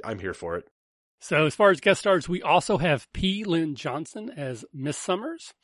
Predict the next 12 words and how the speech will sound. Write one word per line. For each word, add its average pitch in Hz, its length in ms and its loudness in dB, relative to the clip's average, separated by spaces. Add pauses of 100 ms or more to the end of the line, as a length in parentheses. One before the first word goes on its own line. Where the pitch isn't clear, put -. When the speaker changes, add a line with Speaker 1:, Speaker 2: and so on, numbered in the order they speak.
(560)
Speaker 2:
William 175 560 2
Samples 208 640 -4
as 147 160 -10
Sir 151 220 -4
Harry 131 280 -2
Hardwick, 156 540 -6 (260)
Tom 160 280 2
O'Brien 156 420 -2
returns 180 600 -4
as 120 140 -6
Roger 139 320 0
Nixon, 226 460 -6